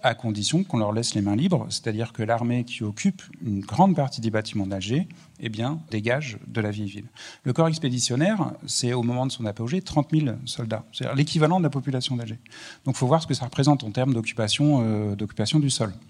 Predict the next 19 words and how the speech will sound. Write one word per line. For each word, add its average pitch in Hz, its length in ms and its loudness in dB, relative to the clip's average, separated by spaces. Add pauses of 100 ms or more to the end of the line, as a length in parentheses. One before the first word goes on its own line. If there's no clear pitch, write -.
(480)
Alors, 127 220 2
en 120 60 4
fait, 151 140 0
très - 160 -2
vite, 139 160 0
on 117 80 6
a 107 80 4
des 104 100 -2
conflits 135 360 2
qui 170 100 2
vont 120 140 2
s'opérer 120 320 0
entre 120 240 0
des 107 100 0
investisseurs 107 680 0
européens 123 500 6 (680)
et, 123 340 4
euh, 101 220 0
l'armée. 139 540 6